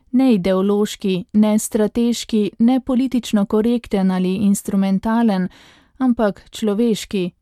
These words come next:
to je takšen, ki lahko vse pokaže s primarno vrednostjo človeške osebe in njenega nedotakljivega dostojanstva.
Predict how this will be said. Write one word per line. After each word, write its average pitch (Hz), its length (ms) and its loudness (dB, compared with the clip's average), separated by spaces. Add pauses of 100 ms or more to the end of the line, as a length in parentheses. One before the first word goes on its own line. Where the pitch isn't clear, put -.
to 208 100 -4
je 190 120 0
takšen, 226 600 0
ki - 120 -6
lahko 185 460 -2
vse 262 220 -4
pokaže 208 600 -2
s - 120 -10
primarno 226 640 2
vrednostjo 233 680 2
človeške 220 640 -2
osebe 202 540 -2
in 185 300 0
njenega 208 420 0
nedotakljivega 214 960 2
dostojanstva. 185 1000 -2